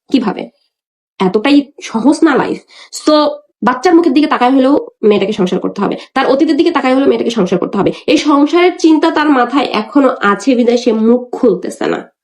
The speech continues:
যতটুকু লাইভে এসে কান্না করছে, কান্নাটা রিয়েল, চোখের পানিটা রিয়েল, কিন্তু মুখের কথা সবকিছু রিয়েল না। আরো অনেক কিছু আছে যেটা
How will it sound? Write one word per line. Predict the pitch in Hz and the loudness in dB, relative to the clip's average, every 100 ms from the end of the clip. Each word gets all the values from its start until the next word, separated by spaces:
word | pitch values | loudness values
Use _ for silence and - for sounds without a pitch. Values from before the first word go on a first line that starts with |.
| _ _ _ _ _ _ _ _ _ - | _ _ _ _ _ _ _ _ _ -4
যতটুকু | 214 226 247 285 | 0 0 0 2
লাইভে | 294 254 254 285 | 4 4 2 0
এসে | 294 | 0
কান্না | 302 277 302 320 | 0 2 2 2
করছে, | 349 349 302 190 - | 0 0 0 -2 0
কান্নাটা | 302 330 339 330 320 | 2 4 4 2 0
রিয়েল, | 285 247 | 2 2
চোখের | 240 262 285 | 2 0 0
পানিটা | 269 285 285 | 2 2 2
রিয়েল, | 254 240 | 2 2
কিন্তু | 226 233 | 2 2
মুখের | 240 254 285 277 | 2 2 2 0
কথা | 254 254 | 0 -2
সবকিছু | 247 247 240 - 240 240 | -2 -4 -4 -4 -4 0
রিয়েল | 214 208 220 208 202 185 | 2 4 4 2 2 0
না। | 180 - - _ - - - | 0 -6 -14 _ -20 -20 -10
আরো | - 254 294 | -4 0 2
অনেক | 285 277 - | 0 0 0
কিছু | - | 2
আছে | 247 254 | 2 2
যেটা | 233 233 | 0 -2